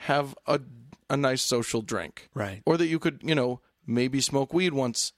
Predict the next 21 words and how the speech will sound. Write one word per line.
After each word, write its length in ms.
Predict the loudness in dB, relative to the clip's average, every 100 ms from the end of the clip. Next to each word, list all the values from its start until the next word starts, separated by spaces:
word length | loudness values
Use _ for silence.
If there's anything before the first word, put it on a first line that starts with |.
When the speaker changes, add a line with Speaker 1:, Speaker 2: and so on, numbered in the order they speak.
| -2
Speaker 1:
and 100 | 0
it 40 |
was, 260 | 2 0 -2
and 240 | -4 -4 -4
once 300 | -2 0 -2
or 20 |
twice 320 | -2 -2 0
a 60 | -2
year, 320 | -2 -2 -4
and 120 | -4
Speaker 2:
And 80 | -4
Speaker 1:
it 20 |
Speaker 2:
not 80 | -2
Speaker 1:
was 120 | -4
Speaker 2:
be 60 | -2
a 40 |
Speaker 1:
fine. 100 | -2
Speaker 2:
bad 180 | -2 -4
person. 480 | -4 -4 -6 -12 -18 _ _ 0
Speaker 1:
It 160 | 0
was, 300 | 2 0 -2